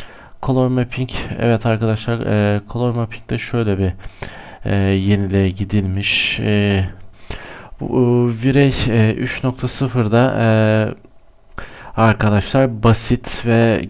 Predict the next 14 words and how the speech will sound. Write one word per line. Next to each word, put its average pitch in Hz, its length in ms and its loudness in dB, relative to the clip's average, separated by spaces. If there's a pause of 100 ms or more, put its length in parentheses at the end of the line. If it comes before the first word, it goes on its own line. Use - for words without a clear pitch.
gelişmiş 113 540 2
olarak 101 640 2 (380)
ayarlar 104 460 4
sınıflandırılıyor. 101 1120 2
Daha 113 240 4
basit 110 220 4
seçeneklerle 110 880 0
de 104 60 -4
kullanabiliyorsunuz. 104 1000 -4
Ee, 101 480 0
gelişmiş - 480 -4
seçeneklerle 107 840 0
de 98 60 -4
kullanabiliyorsunuz. 98 920 -4